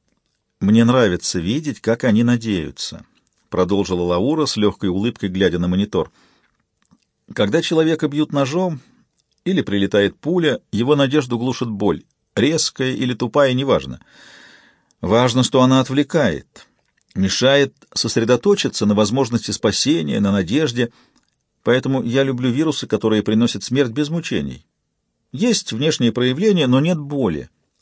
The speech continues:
Совершенно нет боли. Люди угасают, понимают, что смерть близка, но до последней секунды остаются в сознании. Они видят, что происходит, и надеются. Посмотрите в его глаза, Дюк.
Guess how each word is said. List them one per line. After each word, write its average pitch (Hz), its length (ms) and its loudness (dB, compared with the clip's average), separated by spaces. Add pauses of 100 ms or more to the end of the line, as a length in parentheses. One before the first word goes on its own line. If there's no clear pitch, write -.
(120)
Совершенно 147 840 2
нет 131 320 2
боли. 85 420 -6 (800)
Люди 185 180 0
угасают, 127 880 0 (460)
понимают, 143 480 2
что 139 140 -4
смерть 127 280 0
близка, 117 480 0
но 107 120 4
до 107 100 0
последней 117 480 2
секунды 131 460 -2
остаются 110 420 -2
в - 60 -8
сознании. 104 580 -2 (400)
Они 123 300 2
видят, 175 440 0
что 131 220 0
происходит, 117 720 -2
и 131 100 -2
надеются. 131 760 -2 (1120)
Посмотрите 196 480 0
в 95 40 -4
его 107 220 -2
глаза, 113 300 -2
Дюк. 85 320 -10